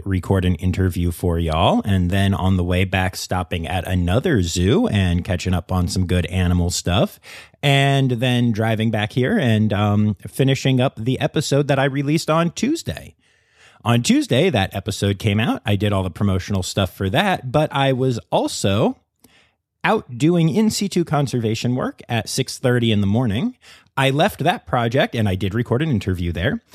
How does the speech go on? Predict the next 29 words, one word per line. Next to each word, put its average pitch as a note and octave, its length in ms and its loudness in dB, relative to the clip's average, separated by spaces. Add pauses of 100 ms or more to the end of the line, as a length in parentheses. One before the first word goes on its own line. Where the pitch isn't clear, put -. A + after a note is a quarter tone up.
(200)
to G#3+ 180 2
drive F#3 560 2
all D#3 160 4
the E3 100 2
way D#3+ 180 4
across D3+ 300 2
the C#3+ 80 -6
state C#3 240 -2
of C3+ 80 -6
Florida G#3 340 -2
to - 140 -4
do A2 220 2
two B2+ 320 0
more E3 220 4
interviews C3 580 0
at B2 180 0
another B2+ 380 2
zoo. F#2 420 -2 (500)
And G3+ 440 4
then C3+ 340 0
I A#2+ 220 0
came A2 340 2
back G#2 300 -2
home F#2+ 480 2
and F2 500 0
promptly E2+ 460 -2
crashed C3+ 640 -2
because F2 720 -2
sleeping F2+ 640 -2